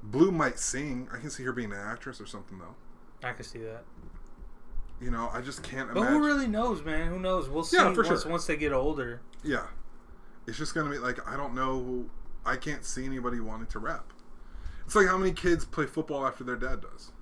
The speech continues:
Speaker 1: You know?
Speaker 2: Not a lot.
Speaker 1: Like, how many times do you really see that? And especially at that level.
Speaker 2: Yeah, exactly.
Speaker 1: Like
Speaker 2: Well, like, Marcus Jordan tried to play basketball,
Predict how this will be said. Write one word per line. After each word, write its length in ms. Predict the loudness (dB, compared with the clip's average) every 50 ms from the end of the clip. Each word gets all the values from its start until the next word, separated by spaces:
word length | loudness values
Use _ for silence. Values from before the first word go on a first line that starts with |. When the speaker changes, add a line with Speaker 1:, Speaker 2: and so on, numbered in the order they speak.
| -6 -4 -4 -2 -2 -2 -2 -4 -4
Speaker 1:
You 80 | -6
know? 200 | -6 -6 -6 -8 -14 -18 -20 -14 -6
Speaker 2:
Not 200 | -2 0 0 0 0
a 40 | 0
lot. 320 | 0 0 0 0 -4 -6 -10 -14 -12 -8 -6
Speaker 1:
Like, 160 | -6 -6 -4
how 120 | -2 -2 0
many 140 | 0 -2 -2
times 260 | -2 -2 -2 -2 -2
do 60 | -2
you 60 | -2
really 220 | 0 0 0 0 0
see 160 | 0 0 0
that? 100 | 0 -2
And 100 | -2 -4
especially 400 | -4 -4 -2 -2 0 0 0 0
at 80 | 0 0
that 200 | -2 -2 -2 -2
level. 340 | -2 -2 -2 -2 -4 -8 -10 -10 -12 -14 -16 -18 -16 -12 -6
Speaker 2:
Yeah, 260 | -4 -2 -2 -2 -2
exactly. 640 | -4 -4 -4 -2 -2 -2 -2 -4 -6 -8 -6 -4 -4 -4 -6 -6 -6 -4 0
Speaker 1:
Like 180 | 0 0 0 0 -6 -10 -10 -10 -8 -8 -10 -10 -10 -10 -10 -8 -6 -6 -4 -4 -2 2
Speaker 2:
Well, 140 | 2 4
like, 200 | 6 6 4 4
Marcus 340 | 4 4 4 4 4 2 -2
Jordan 320 | 0 0 2 2 2 2 2
tried 180 | 2 2 2
to 60 | 2
play 180 | 2 -2 -2 -2
basketball, 680 | 0 0 0 0 -2 -2 -4 -4 -4 -4 -4 -4 -4